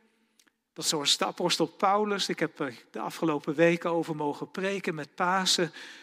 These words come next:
getuigde van de opstanding en van de Heer Jezus. En toch is het echt. En je kan het helemaal geloven, omdat ik er ook getuige van ben als een ontijdig geborene.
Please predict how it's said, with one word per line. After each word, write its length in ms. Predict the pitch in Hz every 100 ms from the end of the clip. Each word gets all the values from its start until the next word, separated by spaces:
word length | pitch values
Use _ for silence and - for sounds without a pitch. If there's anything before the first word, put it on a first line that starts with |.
| - -
getuigde 960 | - 175 - - 190 202 190 160 156 123 - - _ _ _ _ _ _
van 240 | - 196 170
de 80 |
opstanding 680 | - 214 - - 202 214 202
en 80 | 180
van 180 | 165 175
de 80 | 165
Heer 240 | 160 156
Jezus. 640 | 160 185 208 190 190 165 - - -
En 240 | - 127 -
toch 260 | - 233 -
is 160 | 180
het 160 | 165 147
echt. 420 | 254 240 - - - - - _
En 180 | - 170
je 60 | 165
kan 180 | 185
het 80 | 165
helemaal 460 | 160 196 214 185 165
geloven, 640 | 175 170 202 208 165 151 - - - - _ _ -
omdat 400 | 180 170 151 -
ik 200 | 311 233
er 160 | - 220
ook 180 | 233
getuige 580 | - - - 185 180 170
van 200 | - 160
ben 220 | 147 147
als 180 | 151 151
een 100 | 165
ontijdig 680 | 226 220 220 220 226 233 214
geborene. 760 | 208 190 226 233 214 165 123